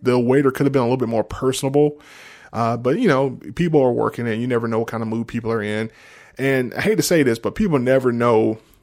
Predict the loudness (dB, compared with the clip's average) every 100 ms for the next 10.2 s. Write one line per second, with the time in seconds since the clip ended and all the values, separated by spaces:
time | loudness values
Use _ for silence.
0 | -4 -2 -2 -4 -4 -2 -2 0 0 0
1 | 0 0 0 -4 -6 -4 -6 -6 -8 -2
2 | 0 2 2 2 0 2 2 0 -2 -10
3 | -20 -20 -20 -8 0 2 2 2 2 4
4 | 4 2 -2 _ _ _ _ 0 2 2
5 | 0 0 0 -2 -4 -8 _ _ -8 -2
6 | 0 0 0 0 0 0 -2 -2 0 -2
7 | -2 -4 0 0 0 -2 -4 -4 -4 -4
8 | -4 -6 -8 -6 -2 -2 0 -2 -2 -6
9 | -8 -8 -6 -6 -8 -12 _ -6 -4 -4
10 | -6